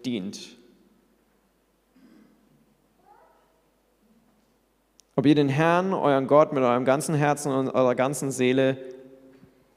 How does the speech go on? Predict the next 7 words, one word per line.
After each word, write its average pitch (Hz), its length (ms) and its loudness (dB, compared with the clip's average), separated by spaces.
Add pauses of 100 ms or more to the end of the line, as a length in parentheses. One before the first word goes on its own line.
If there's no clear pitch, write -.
(340)
viele 147 320 2
tolle 135 240 0
Werke 117 260 -2
macht. - 380 -14 (1700)
Genug 147 260 0
Bibel 143 240 0
lest. - 520 -10